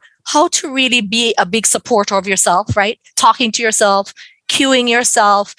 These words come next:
and then thinking of ways that make you feel like what you're doing is worthwhile.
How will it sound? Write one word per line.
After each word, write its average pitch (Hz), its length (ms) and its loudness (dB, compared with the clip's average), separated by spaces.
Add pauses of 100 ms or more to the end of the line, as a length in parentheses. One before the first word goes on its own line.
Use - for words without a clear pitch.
(260)
and 226 140 -2
then 233 140 0
thinking 254 340 -4
of 233 140 0
ways 214 260 2
that 208 160 0
make 208 240 -4
you 202 80 0
feel 214 380 0
like 196 260 2
what 202 180 -4
you're 202 80 0
doing 180 180 -8
is 151 200 -4
worthwhile. - 760 -6